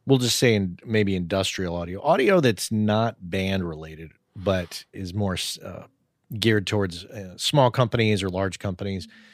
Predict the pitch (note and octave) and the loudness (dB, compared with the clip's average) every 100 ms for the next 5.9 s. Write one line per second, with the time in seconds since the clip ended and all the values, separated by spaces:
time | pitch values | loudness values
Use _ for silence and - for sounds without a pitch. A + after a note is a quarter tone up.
0 | - - - _ E3 F3 D3 D3+ D3 B2+ | -20 -20 -20 _ 4 4 2 2 2 4
1 | A#2 - - A#2 C3+ C3+ B2 A2+ - _ | 0 0 0 2 4 4 4 2 -2 _
2 | _ _ _ G#2+ G#2+ G#2 A#2 A#2 F#2+ F2 | _ _ _ -4 0 4 4 4 2 -2
3 | F2 - - G#2+ F#2 F2 - G2 F2 - | -6 -10 -4 -2 -2 -2 -6 -6 -4 -2
4 | A#2+ D#3 D#3 E3 _ - A2+ G#2 - G2 | 0 4 4 2 _ 0 2 2 0 0
5 | G2+ A#2 - F#2 - A2+ - F2 - | 4 4 4 -2 0 0 0 -8 -10